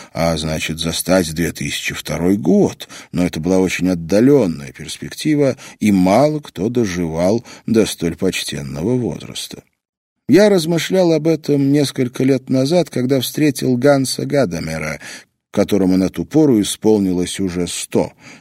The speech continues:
Ганс Георг Гадамер, годы жизни тысяча девятисотый, две тысячи второй, немецкий философ, ученик Мартина Хайдеггера. Он приехал на конференцию издалека и за столом ел с отменным аппетитом.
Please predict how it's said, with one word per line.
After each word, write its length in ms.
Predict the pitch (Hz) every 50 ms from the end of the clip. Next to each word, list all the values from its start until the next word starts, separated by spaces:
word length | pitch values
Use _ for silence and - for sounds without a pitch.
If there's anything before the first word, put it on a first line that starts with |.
| _ -
Ганс 380 | 80 80 85 82 80 80 80
Георг 320 | 80 82 82 82 80 78 78
Гадамер, 560 | 95 113 123 110 92 87 85 85 80 76 - - - -
годы 280 | - 98 87 90 90
жизни 300 | 82 92 95 85 85 85
тысяча 360 | 80 - 92 87 - - -
девятисотый, 840 | 78 80 82 82 - - 85 82 - - 95 90 76 - - 71 67
две 220 | - 80 87 85
тысячи 460 | 82 - 78 73 73 - - - -
второй, 500 | - - - 65 65 78 131 151 110 - - - - - - -
немецкий 420 | 135 151 160 156 143 - - 98
философ, 580 | 90 - - 123 143 147 135 - - 110 - - - - - _
ученик 540 | - 117 104 - - 107 101 92 87 - -
Мартина 500 | 82 92 90 85 82 - 82 80 80 80
Хайдеггера. 640 | - - 73 73 - - - 64 64 - - - _ _ _ _ _ _ _ _ _ _ _
Он 200 | - 196 208 185
приехал 480 | 147 180 185 185 185 170 - 160 160 160
на 100 | 156 139
конференцию 840 | 143 151 147 135 - 151 160 180 185 170 151 - - 143 131 131 131
издалека 560 | 131 127 131 151 151 160 151 156 208 214 196
и 100 | 156 139
за 160 | 127 135 151
столом 460 | 143 - - 156 170 196 202 196 180
ел 320 | 160 151 156 180 170 165 147
с 120 | - -
отменным 760 | 151 143 - - - 147 170 175 160 156 147 147 147 147 143
аппетитом. 800 | 143 131 127 - 120 107 - - - - - - - 62 65 -